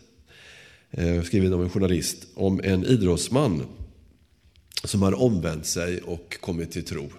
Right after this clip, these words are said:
Det var en amerikansk idrottsman och han hade levt ett utsvävande och glassigt och gudlöst liv. Men han hade börjat tröttna på det, på sin livsstil. Och så kom han med på en resa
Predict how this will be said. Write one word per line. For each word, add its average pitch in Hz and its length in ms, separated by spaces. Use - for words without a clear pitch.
Det - 60
var 98 80
en - 120
amerikansk 104 560
idrottsman 85 680
och 76 80
han 87 160
hade 87 180
levt 87 340
ett 82 220
utsvävande 85 760
och 87 400
glassigt 90 840
och - 80
gudlöst 90 800
liv. 123 480
Men 117 180
han 123 100
hade 113 120
börjat 117 160
tröttna 147 440
på 87 200
det, 58 140
på 92 120
sin 90 140
livsstil. 95 520
Och 101 100
så 117 100
kom 120 220
han 127 120
med 95 240
på 87 120
en 85 140
resa 85 520